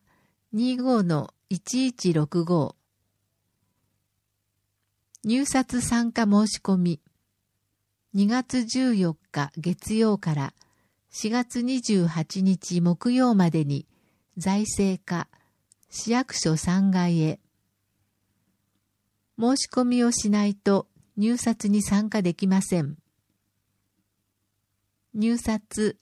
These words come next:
改札日時。五月十三日金曜、午後一時三十分から。落札者の決定方法。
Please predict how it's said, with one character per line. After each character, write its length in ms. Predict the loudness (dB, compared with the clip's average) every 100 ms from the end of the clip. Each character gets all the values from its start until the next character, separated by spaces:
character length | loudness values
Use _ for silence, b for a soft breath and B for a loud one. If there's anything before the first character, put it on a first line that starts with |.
| _
改 240 | -4 -2 0
札 360 | -2 -2 -2
日 360 | 0 0 -2 -4
時。 240 | -6 -10 _ _ _ _ _ _ _ _ _ _ _ _ _ _ _ _
五 180 | -2 0
月 380 | 2 0 0 -2
十 300 | 0 0 0
三 320 | 0 0 2
日 480 | 0 -2 -6 -6 -8
金 300 | -2 2 4
曜、 360 | 6 4 2 -2 _ _ _ _ _ _ _
午 180 | 0 2
後 300 | 4 2 2 -4
一 280 | -4 -2 -2
時 140 | -2
三 280 | 0 0 0
十 180 | -2 -6
分 360 | 0 2 2
か 160 | 0 -2
ら。 220 | -4 -6 _ _ _ _ _ _ _ _ _ _ _ _ _ _ _ _ _ _ _ _ _ _ _ -10
落 240 | -4 -4 -4
札 380 | -4 -4 -4 0
者 140 | 2
の 200 | 0 -2
決 220 | -6 -6 -6 0
定 180 | 2
方 300 | 4 4 4
法。 340 | 4 0 0